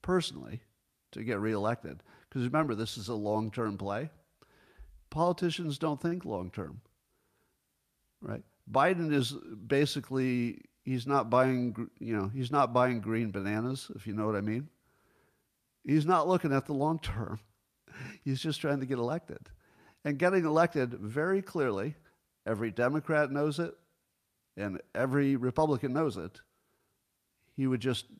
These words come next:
sign an executive order and close the border tomorrow. 'Cause we know he can do it. He knows he can do it. Everybody knows he can do it. The fact that he doesn't do it is really strong indication that he's not in charge.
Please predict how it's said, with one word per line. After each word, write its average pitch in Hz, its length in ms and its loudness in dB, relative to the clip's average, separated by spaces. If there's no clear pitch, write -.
sign 113 340 -2
an 107 160 -2
executive 107 480 -2
order 104 200 0
and 101 100 -2
close 107 280 0
the 110 60 -4
border 98 340 -4
tomorrow. 120 420 -6
'Cause 113 180 -2
we 107 100 -2
know 107 180 2
he 107 80 0
can 95 140 -6
do 110 200 0
it. 143 180 -8
He 202 140 -4
knows 120 240 0
he 95 80 -8
can 92 160 -8
do 76 140 -6
it. 151 80 -4
Everybody 143 360 0
knows 110 200 -2
he 90 60 -12
can 78 160 -10
do 120 160 -4
it. - 160 -12
The 131 100 0
fact 175 260 4
that 175 80 2
he 143 80 4
doesn't 139 360 4
do 151 180 4
it 120 140 2
is 131 180 0
really 143 520 0
strong 139 580 0
indication 101 560 -2
that 90 60 -6
he's 85 160 -6
not 82 180 -4
in 71 80 -10
charge. - 460 -10